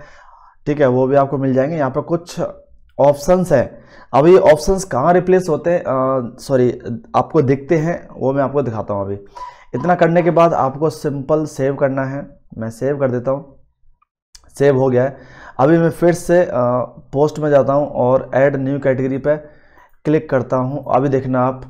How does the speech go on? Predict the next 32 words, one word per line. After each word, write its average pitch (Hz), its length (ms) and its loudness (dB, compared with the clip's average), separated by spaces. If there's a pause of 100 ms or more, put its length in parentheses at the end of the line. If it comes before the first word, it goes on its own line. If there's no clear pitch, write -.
(520)
अब 139 80 2
यहाँ 160 120 2
पे 165 120 0
कुछ 175 220 0
इस 156 160 -4
तरह 156 160 4
से 151 160 -2
आ 131 100 4
जाएगा। 101 360 -2 (480)
अब 139 120 4
यहाँ 180 140 4
पे 190 120 2
जो 180 120 2
ऑप्शन 165 460 2
दिख 143 120 2
रहा 127 120 2
है 131 60 0
ये 165 80 2
क्लासिक 139 400 2
एडिटर 160 340 2
है, 170 100 0 (140)
जो 147 140 2
मैंने 160 160 0
आपको 156 200 0
just 143 300 -4
पहले 143 240 2
दिखाया 135 260 0
था 143 140 4
वो 147 160 2
ब्लॉक 123 300 0
एडिटर 131 340 0
था। 139 120 -2